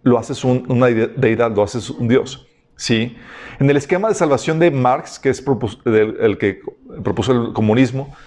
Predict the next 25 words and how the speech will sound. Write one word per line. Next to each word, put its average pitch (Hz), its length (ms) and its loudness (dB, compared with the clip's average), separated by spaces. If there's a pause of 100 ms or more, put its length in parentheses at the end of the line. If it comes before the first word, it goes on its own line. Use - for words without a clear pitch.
(480)
en 139 120 4
su, 127 260 -2
en 135 100 0
su 120 240 -4
paradigma, 139 640 -2
en 123 60 -4
su - 80 -6
esquema 135 220 0
de 135 40 0
salvación, 123 520 0 (440)
eh, 120 340 0
fue 143 100 -2
construido 151 360 2
bajo 139 240 0
la 113 480 -2
base 147 340 -2
mítica 139 680 -2 (720)
que 131 120 -2
fue 123 200 -2
provista 139 400 2
por 117 340 2
el 107 160 2
filósofo 131 640 0
alemán 113 520 -2
Hegel, 120 420 -2